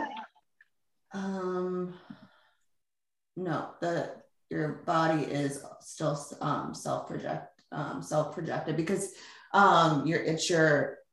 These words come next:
Speaker 2: you're only, well, one of your channels. No, you have two channels. That one is the conscious, one's in your unconscious. Um, so, um, yeah, you should probably be both, both self-projected.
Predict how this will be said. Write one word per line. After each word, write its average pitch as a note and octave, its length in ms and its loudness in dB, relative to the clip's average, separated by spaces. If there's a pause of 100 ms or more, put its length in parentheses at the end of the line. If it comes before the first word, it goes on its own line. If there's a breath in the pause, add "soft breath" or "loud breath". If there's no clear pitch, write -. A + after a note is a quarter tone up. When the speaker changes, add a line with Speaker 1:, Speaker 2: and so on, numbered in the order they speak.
(360)
Speaker 2:
you're E3 220 2
only, F3+ 360 4 (640)
well, D3+ 240 2
one E3+ 180 2
of E3 80 2
your D#3+ 100 4
channels. D3 540 0
No, D#3 100 2
you D3+ 120 2
have D3+ 100 0
two F#3+ 160 -4
channels. D3+ 380 -2
That C#3 160 0
one D3+ 160 2
is C#3+ 180 0
the D3 80 -2
conscious, D3 460 -2
one's D#3 180 2
in D3+ 100 0
your D3 140 -2
unconscious. A#3 720 4 (440 soft breath)
Um, D#3 320 4
so, C#3+ 640 4 (160)
um, D3 580 2 (340)
yeah, D#3 360 -2
you D#3 100 -2
should D#3+ 340 -8
probably F3+ 460 -2
be D3 160 -8
both, D#3 560 -2 (960)
both D#3 260 -4
self-projected. - 840 -6